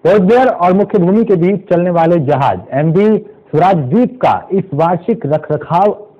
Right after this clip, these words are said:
ओमान में किया जाएगा और प्राप्त जानकारी के अनुसार पिछले पैंतालीस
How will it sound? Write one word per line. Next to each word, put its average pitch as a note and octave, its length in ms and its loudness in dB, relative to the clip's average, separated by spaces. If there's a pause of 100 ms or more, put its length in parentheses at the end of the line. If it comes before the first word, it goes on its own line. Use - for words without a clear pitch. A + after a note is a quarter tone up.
(320)
ओमान F3+ 380 0
में G#2+ 120 -4 (220)
किया E3 140 0
जाएगा E3 420 -2 (380)
और D3 260 2 (160)
प्राप्त F3+ 300 0
जानकारी E3 440 2
के F3+ 100 0
अनुसार F3 420 2 (480)
पिछले D#3+ 260 2 (120)
पैंतालीस F3+ 480 2